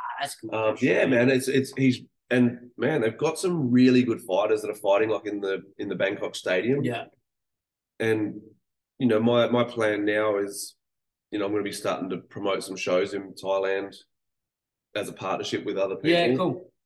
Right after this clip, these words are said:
Speaker 2: And my part of it now is gonna be I sponsor their ti-, their guys to come and fight.
Speaker 1: Yeah,
Speaker 2: So
Speaker 1: okay.
Speaker 2: I pay for their travel, their purses, their everything.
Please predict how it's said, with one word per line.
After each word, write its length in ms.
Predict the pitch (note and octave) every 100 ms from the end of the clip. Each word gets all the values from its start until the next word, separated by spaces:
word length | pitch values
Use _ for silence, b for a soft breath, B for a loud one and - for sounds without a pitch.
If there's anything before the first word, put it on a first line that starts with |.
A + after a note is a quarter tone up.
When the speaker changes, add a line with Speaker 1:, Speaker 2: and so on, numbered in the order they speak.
| -
Speaker 2:
And 480 | G#2+ G2+ G2 F#2 F2+ -
my 280 | G#2 G#2+ A2
part 400 | - G#2 G2+ G#2
of 100 | G2
it 120 | F2
now 180 | G2 G2
is 80 | G2
gonna 140 | G2
be 140 | F#2 -
I 140 | G2 G2+
sponsor 520 | - - G2 E2+ F2+
their 260 | G2 F#2+ F2+
ti-, 340 | - G2 - _ _ _
their 160 | G#2 G2
guys 300 | F#2+ F#2 F2+
to 80 | F2+
come 200 | G2 F2
and 120 | E2+
fight. 280 | G2 - - - _ _
Speaker 1:
Yeah, 240 | C#3 C3 A#2+
Speaker 2:
So 140 | G2+
Speaker 1:
okay. 80 | G2+
Speaker 2:
I 40 |
pay 280 | G2+ G#2+ G2
for 60 | -
their 140 | G2
travel, 440 | F2+ F#2+ F2+ F#2 F2+
their 120 | F2+
purses, 580 | - F2 F2 - F2+ E2+
their 180 | F2
everything. 480 | F2 F2+ F2+ F2 F2